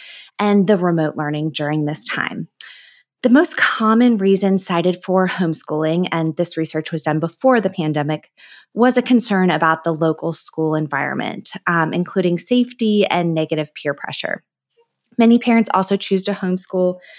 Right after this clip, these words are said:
due to dissatisfaction with the educational quality of the local schools or for religious reasons. However, um, many parents and caregivers considering homeschooling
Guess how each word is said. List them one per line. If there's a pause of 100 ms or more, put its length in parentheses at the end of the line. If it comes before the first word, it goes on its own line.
(260)
due
to
dissatisfaction
with
the
educational
quality (440)
of
the
local
schools
or
for
religious
reasons. (1700)
However,
um,
many
parents
and
caregivers
considering
homeschooling